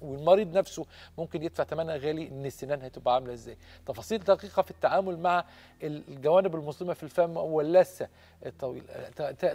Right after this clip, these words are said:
تفاصيل دقيقة في رسم سطح السنة،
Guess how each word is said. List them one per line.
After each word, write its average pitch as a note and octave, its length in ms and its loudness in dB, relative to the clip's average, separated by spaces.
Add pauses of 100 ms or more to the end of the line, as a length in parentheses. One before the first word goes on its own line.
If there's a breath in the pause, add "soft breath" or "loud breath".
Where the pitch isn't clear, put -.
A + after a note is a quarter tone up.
تفاصيل G#3 600 -4 (420 soft breath)
دقيقة G3+ 760 2
في A3 400 -8 (640 soft breath)
رسم F#3 500 2 (160)
سطح - 360 -2
السنة، E3 480 -4